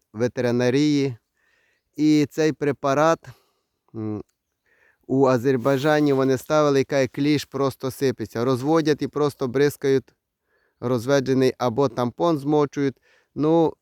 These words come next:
цей автор каналу каже, що він поїде в Азербайджан і спеціально цю тему досліджує. Я думаю, що це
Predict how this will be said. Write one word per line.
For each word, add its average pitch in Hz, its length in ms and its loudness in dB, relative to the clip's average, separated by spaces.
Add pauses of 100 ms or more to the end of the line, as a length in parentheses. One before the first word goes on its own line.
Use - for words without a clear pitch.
(160)
цей 147 400 2
автор 139 460 -2
каналу 147 480 0
каже, 131 220 -2
що 131 140 -6
він 135 160 0
поїде 120 680 -2
в 117 120 -6
Азербайджан 131 800 0
і 123 80 -10
спеціально 143 580 -2
цю 120 160 -8
тему 131 380 0
досліджує. 113 600 -2
Я 120 140 -2
думаю, 143 280 0
що 123 140 -4
це 131 300 0